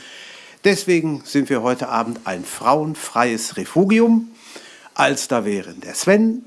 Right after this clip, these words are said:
Alster wären der Michael, Alster wären der Dirki und Alster wären der Jürgen. Jo, wir begrüßen euch herzlich und wir haben eigentlich vor, heute so ein bisschen den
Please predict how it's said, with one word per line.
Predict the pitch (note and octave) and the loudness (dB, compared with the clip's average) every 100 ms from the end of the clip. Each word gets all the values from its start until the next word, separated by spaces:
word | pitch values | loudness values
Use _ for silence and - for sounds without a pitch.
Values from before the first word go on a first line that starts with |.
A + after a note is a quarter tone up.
| - | -10
Alster | - - - F2 | -10 -8 -10 -10
wären | - - | -12 -10
der | G2 | -2
Michael, | C#3 E3+ F#3 D#3+ D#3+ D#3 D3 - - - _ | 0 2 0 0 -2 -4 -10 -20 -20 -20 _
Alster | - G#2 G2 - - F#2 F2+ | -2 -2 -2 -8 -8 -8 -8
wären | E2+ F2 F2+ - | -10 -12 -14 -14
der | - G#2+ | -10 2
Dirki | D#3 G3+ G3+ G3+ F#3+ F3+ - | 4 4 0 -2 0 -2 -4
und | C3 B2+ - | -4 -4 -4
Alster | F#2+ F2+ - - F#2+ | -6 -6 -8 -10 -10
wären | - - A#2 | -10 -16 0
der | C#3 | 6
Jürgen. | F3 B2+ - - _ - - - - - - - - - | 8 6 0 -14 _ -20 -20 -20 -20 -20 -20 -20 -12 2
Jo, | C#4 F#3 A2+ | 6 6 4
wir | C#3+ | -2
begrüßen | C#3 D3+ F#3+ F#3 F3 | -2 2 2 2 0
euch | C#3+ C3+ A#2+ | 2 2 0
herzlich | C#3+ F3 - A#3 A#3+ A3+ G#3+ - | 0 0 0 -2 -2 -2 -8 0
und | F#3+ F#3 F#3 F3 D#3+ D3 C3 | 4 4 4 2 0 0 0
wir | C#3+ B2+ | -2 -2
haben | C3 C3+ | -2 -4
eigentlich | A#2+ C3 B2+ - A2 | -4 -2 -4 -6 -10
vor, | - B2+ A2+ | -4 -2 0
heute | A#2+ A#2 A2 | -2 -4 -6
so | A2 | -4
ein | A2 | -4
bisschen | A2 - A#2 G#2 | -6 -4 -2 -2
den | G2 F2+ E2+ F2 F2+ | -4 -8 -10 -14 -18